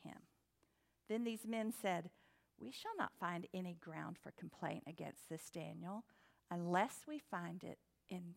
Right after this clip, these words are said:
connection with the law of his God." So a plot arose. The other satraps and the high officials, they didn't like the fact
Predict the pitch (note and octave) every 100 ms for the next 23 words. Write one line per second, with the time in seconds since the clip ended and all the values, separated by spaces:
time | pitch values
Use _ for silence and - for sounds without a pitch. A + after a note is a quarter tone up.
0 | - F#3 D#3 G3+ - - - F#3+ - -
1 | F3 E3+ E3 E3+ F#3+ - E3 - F3 D3+
2 | - - - _ _ _ _ _ _ _
3 | _ _ _ - - D#3+ - - G3 G3+
4 | A#3 F#3 - - - - - - - -
5 | - - - F3 F#3 G3+ G3 G3 F#3+ -
6 | - F#3 - - E3+ E3 - F#3+ F#3 -
7 | G3 - F3+ F3 A#3 F#4 A3+ E3+ F3 G#3
8 | D4 - G#3+ - - - -